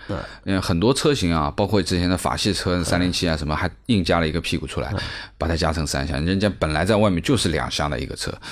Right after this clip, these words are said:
Speaker 2: 那么其实呢，呃，两厢车和三厢车，其实我觉得还是看你自己的使用的
Speaker 1: 看需求，对吧？
Speaker 2: 需求。
Speaker 1: 嗯。
Speaker 2: 啊，并不是说两厢车一定就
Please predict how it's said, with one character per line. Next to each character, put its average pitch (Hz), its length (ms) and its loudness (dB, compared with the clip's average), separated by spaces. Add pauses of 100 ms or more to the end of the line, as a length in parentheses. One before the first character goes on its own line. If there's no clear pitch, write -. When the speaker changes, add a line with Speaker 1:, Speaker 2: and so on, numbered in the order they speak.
(380)
Speaker 2:
那 120 120 0
么 113 80 4
其 160 180 0
实 135 180 0
呢， 87 460 2 (420)
呃， 76 240 -2 (200)
两 90 220 2
厢 156 180 2
车 156 180 0
和 104 120 0
三 135 200 2
厢 139 160 4
车， 131 220 2
其 - 180 -2
实 104 160 2
我 67 160 -2
觉 92 180 0
得 87 240 2
还 82 200 0
是 - 180 -2 (100)
看 - 260 -2
你 69 100 -2
自 - 160 -2
己 80 100 -2
的 71 80 -6
使 - 220 -2
用 90 240 2
的 67 280 -4
Speaker 1:
看 98 180 2
需 90 120 0
求， 82 180 0
对 - 120 -6
吧？ - 100 -8
Speaker 2:
需 - 160 0
求。 - 240 0
Speaker 1:
嗯。 - 60 -8 (220)
Speaker 2:
啊， - 80 2
并 202 220 4
不 123 120 2
是 101 100 4
说 104 160 2
两 85 180 4
厢 113 140 2
车 117 120 2
一 92 120 0
定 113 240 2
就 78 280 0